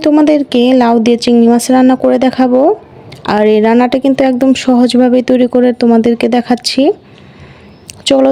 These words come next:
তাহলে কথা বাড়াবো না, একদম তাহলে রেসিপিতে চলে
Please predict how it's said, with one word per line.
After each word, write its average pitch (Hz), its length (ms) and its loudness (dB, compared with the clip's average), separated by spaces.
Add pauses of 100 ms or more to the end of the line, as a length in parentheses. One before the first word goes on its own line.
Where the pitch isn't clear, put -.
তাহলে 285 280 0 (140)
কথা 254 240 -2
বাড়াবো 254 340 0
না, 262 60 0 (920)
একদম 233 280 0
তাহলে 247 240 0 (100)
রেসিপিতে 240 500 -2 (100)
চলে 247 180 0